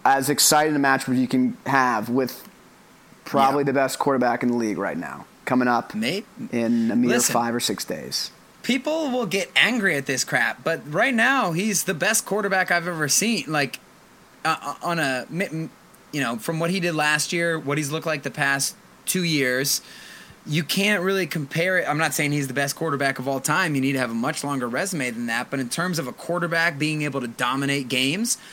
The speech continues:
Speaker 2: which is, uh, dependent on your skills, but also on your supporting cast, and he's got the perfect supporting cast in him, which includes coaching with Andy Reid.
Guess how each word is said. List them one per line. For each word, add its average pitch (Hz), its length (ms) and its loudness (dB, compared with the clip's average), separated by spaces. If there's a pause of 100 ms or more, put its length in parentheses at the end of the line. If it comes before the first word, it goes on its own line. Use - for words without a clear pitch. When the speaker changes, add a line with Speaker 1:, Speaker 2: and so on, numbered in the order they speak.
(140)
Speaker 2:
which 214 160 0
is, 196 280 0 (380)
uh, 135 220 -4 (240)
dependent 170 460 0
on 139 260 2
your 127 200 0
skills, 151 720 0 (220)
but 165 80 2
also 330 240 0
on 320 100 -2
your 202 140 0
supporting 143 440 -2
cast, 127 380 0
and 131 100 -4
he's 151 140 -2
got 175 160 -2
the - 60 -8
perfect 143 400 -6
supporting 123 420 -6
cast 123 360 -4
in 120 80 -6
him, 120 260 -4
which 117 160 -6
includes 196 640 0
coaching 131 520 -4
with 147 160 -8
Andy 120 280 -2
Reid. 120 360 -2